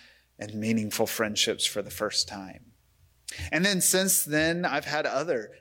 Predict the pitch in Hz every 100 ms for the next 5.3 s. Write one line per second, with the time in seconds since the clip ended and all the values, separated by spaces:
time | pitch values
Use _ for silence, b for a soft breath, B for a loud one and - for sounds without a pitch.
0 | - 123 156 139 123 120 131 147 135 -
1 | 123 139 135 131 151 143 - 120 113 131
2 | 143 - 135 123 - 110 127 127 - -
3 | 196 202 156 120 - - 196 208 139 120
4 | 117 135 185 202 - 180 208 190 - 107
5 | - - -